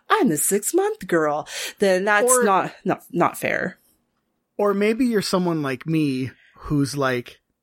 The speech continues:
Speaker 2: how do I wanna put this? I feel like I like the new relationship energy. I want to be good at the long term, but I don't feel like I am.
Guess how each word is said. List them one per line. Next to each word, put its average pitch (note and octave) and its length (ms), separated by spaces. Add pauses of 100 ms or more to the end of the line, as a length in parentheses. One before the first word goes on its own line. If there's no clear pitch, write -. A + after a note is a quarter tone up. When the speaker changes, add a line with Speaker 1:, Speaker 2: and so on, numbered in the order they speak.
(960)
Speaker 2:
how D#3 140
do D3 60
I C#3+ 80
wanna C#3 180
put D3+ 180
this? C3 180 (420)
I F#3 120
feel A#3+ 260
like G#3 380 (580)
I E3 160
like F3 540
the E3+ 160
new F3+ 260
relationship D3 800
energy. B2 640 (380)
I C#3+ 180
want G3 360
to A#3 100
be F#3+ 160
good F3 400
at D#3 260
the C#3+ 120
long F3 440
term, C3+ 540 (500)
but D3+ 100
I D3+ 120
don't F#3+ 340
feel G3 220
like D#3+ 240
I D3 180
am. F3+ 480